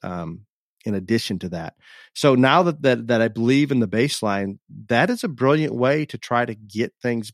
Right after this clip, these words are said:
back to pure. And I think over time, you're probably gonna concentrate those true pure genetics back to where, to where they once were. So that, that's just, just interesting to me out on how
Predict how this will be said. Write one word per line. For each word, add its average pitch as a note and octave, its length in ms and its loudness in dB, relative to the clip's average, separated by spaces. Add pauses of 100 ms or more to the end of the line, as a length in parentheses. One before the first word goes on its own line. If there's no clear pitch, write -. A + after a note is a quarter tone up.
back G#2+ 280 -2 (100)
to - 100 -14
pure. G#2+ 320 -2
And G#2 80 -2
I G2 80 -4
think B2 220 -4 (100)
over B2+ 300 0
time, C3+ 580 -4 (420)
you're B2 120 -2
probably D3 340 -2
gonna C#3 220 -2
concentrate B2 840 -8
those A2 240 -4
true B2+ 300 -6
pure A#2+ 320 -4
genetics A2 680 -6 (480)
back G#2+ 320 -2
to A#2+ 140 -2
where, - 260 -6
to - 100 -10
where A#2 200 4
they A2 100 2
once A2+ 340 -2
were. A#2+ 220 -2
So - 160 -6
that, B2 200 0
that's - 320 -2 (500)
just, D#3+ 200 0
just D#3 280 -4
interesting C#3 500 4
to A#2 100 -4
me A#2 200 0
out G2+ 260 -4
on G2+ 160 -8
how G2+ 460 -2